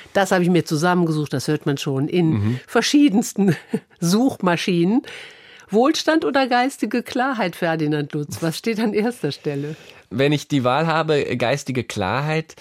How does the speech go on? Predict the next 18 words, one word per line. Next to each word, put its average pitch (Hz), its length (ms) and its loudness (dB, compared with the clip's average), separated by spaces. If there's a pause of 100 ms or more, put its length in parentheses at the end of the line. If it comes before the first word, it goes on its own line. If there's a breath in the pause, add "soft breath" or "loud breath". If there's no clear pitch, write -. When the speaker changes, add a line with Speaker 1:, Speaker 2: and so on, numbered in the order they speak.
(180 loud breath)
Speaker 2:
warum 131 340 2
ich 180 140 0
diesen 143 300 2
Stein 135 420 -2
als, - 460 -4
äh, 117 200 -2
Metapher 113 540 0
für 107 160 -6
den 98 160 -4
Verlag 90 380 -4
gewählt 90 340 -6
habe, 107 380 -4 (340 loud breath)
liegt, 139 480 -2
dass 123 160 -2
man 127 160 0
ihm 131 260 -2
zusätzlich 175 680 -2
noch 131 380 -2